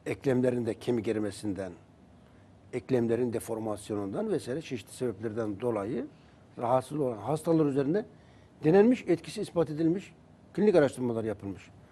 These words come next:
Biz ne yaptık? Çok özel formüller geliştirdik bunu. Bu tür rahatsızlığı olan birçok hasta üzerine denedik. Mesela bir teyze, yaşlı bir bayan, eğilip kalkamıyor, namaz kılamıyor.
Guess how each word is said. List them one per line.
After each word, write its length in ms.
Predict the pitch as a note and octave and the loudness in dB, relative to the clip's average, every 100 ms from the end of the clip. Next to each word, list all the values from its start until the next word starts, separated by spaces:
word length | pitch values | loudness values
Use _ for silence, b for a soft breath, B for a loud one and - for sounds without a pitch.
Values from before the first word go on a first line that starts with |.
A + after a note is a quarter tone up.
| b b b | b b b
Biz 200 | D#3+ F3 | 0 8
ne 60 | G#3+ | 8
yaptık? 360 | F3 C4 - | 8 4 -2
Çok 200 | - F3+ | 0 2
özel 300 | E3 C#3+ F#3 | 2 4 2
formüller 440 | E3+ D#3+ D#3 D3 C3 | 6 6 6 6 4
geliştirdik 540 | C3 B2 D3 B2+ - | 0 -2 -4 -6 -4
bunu. 200 | E3 A3+ - b b b - | -4 -4 -10 b b b -12
Bu 60 | G#3+ | 0
tür 140 | F#3+ | 4
rahatsızlığı 380 | D#3+ C#3+ C#3 C#3+ | 8 6 4 0
olan 360 | D#3+ D#3 D#3 | 2 2 0
birçok 400 | G#3 F#3+ F3 D#3+ | 0 0 0 2
hasta 240 | E3+ D#3+ E3+ | 2 2 0
üzerine 300 | C3+ C#3+ F3 | 2 2 2
denedik. 280 | E3 C3 - B B B B B B | 0 -2 -8 B B B B B B
Mesela 420 | D#3+ C3+ C3 D#3 | -2 0 2 4
bir 180 | C#3 D3+ - - - - - - - - - - - - | 4 0 -2 -20 -20 -20 -20 -20 -20 -20 -20 -20 -20 -10
teyze, 380 | A2+ F#2+ B2 F3 - - - - | -6 -2 -2 -4 -6 -20 -20 -14
yaşlı 320 | G#2+ D#2+ - D#2+ | -10 -10 -12 -16
bir 200 | D#2+ E2+ | -16 -14
bayan, 240 | G2+ A#2+ D#3 - - - - - - - - - - - | -12 -12 -14 -20 -20 -20 -20 -20 -20 -20 -20 -20 -20 -12
eğilip 340 | G#2 A2+ - | -6 -6 -4
kalkamıyor, 540 | A#2 A#2 A#2 A2+ A2 | -6 -2 -2 -2 -2
namaz 280 | G#2+ A2+ A2 | -2 -2 -4
kılamıyor. 400 | - A2+ G#2+ F2+ | -4 -2 -2 -6